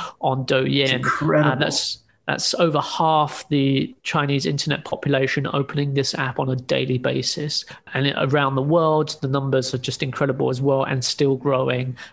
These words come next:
Speaker 1: I think China's about eighteen months ahead of most Western markets and, and,
Speaker 2: Mm-hmm.
Speaker 1: and, and other large markets around the world. So, uh,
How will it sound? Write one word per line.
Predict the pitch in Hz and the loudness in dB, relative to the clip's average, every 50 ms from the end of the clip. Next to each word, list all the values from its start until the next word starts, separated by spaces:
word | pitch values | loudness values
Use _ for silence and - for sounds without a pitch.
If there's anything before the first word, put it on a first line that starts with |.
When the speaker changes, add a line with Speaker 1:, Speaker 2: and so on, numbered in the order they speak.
| _ - | _ -4
Speaker 1:
I | 139 139 | -2 0
think | 139 190 175 175 | 0 0 0 0
China's | - 220 220 214 214 208 170 | 0 2 2 4 4 4 2
about | 202 190 202 196 202 - | 4 4 2 2 4 2
eighteen | 202 202 190 - 220 202 190 190 | 2 2 2 2 0 2 2 2
months | 208 202 196 185 - | 0 0 0 0 0
ahead | 196 160 - 196 196 208 208 196 - 180 - | 0 2 2 2 2 2 2 0 -2 -4 -2
of | 170 156 147 143 - | -2 -2 -2 0 0
most | 160 160 160 151 - - | 2 2 2 0 -2 -2
Western | 170 165 165 160 - - 180 165 | 0 0 0 0 -2 -2 -2 0
markets | 165 165 170 170 165 - - 170 165 - - - - - | 2 2 0 0 0 0 0 0 0 -2 -4 -4 -4 -2
and, | 143 139 135 | -2 -2 0
and, | - 147 139 135 135 135 | 0 0 0 0 0 0
Speaker 2:
Mm-hmm. | - 151 | 2 2
Speaker 1:
and, | - 143 | 2 2
and | 147 143 | 2 2
other | 143 143 143 143 | 2 2 2 4
large | 143 139 139 139 - 160 | 4 2 2 0 0 0
markets | 147 143 139 - 170 - - - | 0 0 0 -2 -4 -4 -2 -2
around | 147 143 143 143 | 0 0 0 0
the | 139 139 | 0 0
world. | 139 143 143 147 151 156 151 - | 0 2 2 2 0 0 0 -2
So, | - - - 131 127 131 131 131 | -2 0 0 2 2 2 2 0
uh, | 131 131 131 139 | 0 0 -2 -2